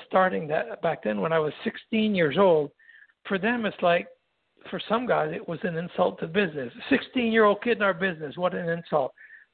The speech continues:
So a couple of guys tried to rough me up a bit. I had to establish a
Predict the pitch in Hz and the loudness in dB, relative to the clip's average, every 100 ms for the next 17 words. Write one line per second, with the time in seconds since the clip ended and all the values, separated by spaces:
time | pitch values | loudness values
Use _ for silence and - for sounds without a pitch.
0 | - 233 233 240 240 285 - 240 196 190 | 2 6 6 4 0 -6 -4 -6 -4 -6
1 | 196 - 185 180 180 165 175 - 170 151 | -8 -8 -8 -6 -8 -2 -2 -2 -10 -6
2 | 147 - - 170 226 285 _ _ _ _ | -6 -8 -14 -10 -10 -10 _ _ _ _
3 | _ _ - 190 175 185 180 - - 196 | _ _ -4 -2 0 0 -2 -8 -8 -6
4 | 175 170 165 - 175 175 175 - - | -4 -4 -4 2 4 4 2 0 -2